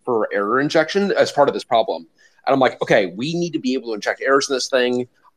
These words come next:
We have got no ability to parse these tables today." Write all the software to parse the tables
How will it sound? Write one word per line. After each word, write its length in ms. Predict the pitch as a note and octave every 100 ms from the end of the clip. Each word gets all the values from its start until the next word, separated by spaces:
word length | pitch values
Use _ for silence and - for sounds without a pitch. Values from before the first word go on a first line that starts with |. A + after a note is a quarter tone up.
| _ D3
We 280 | C#3 B2+ -
have 180 | - A2
got 140 | A#2
no 140 | A2
ability 260 | B2 C3 A#2+
to 80 | A2
parse 240 | A#2+ A2+
these 100 | G#2+
tables 320 | - A#2 A2 -
today." 580 | A2+ A2 A2 G#2+ G#2+ - _ _ _ - - D3
Write 180 | E3+
all 100 | F3+
the 100 | F3+
software 400 | D3+ C3+ C3 -
to 60 | G3
parse 300 | - G#3+ -
the 140 | - -
tables 800 | - F#3 F3+ G3 G3 - -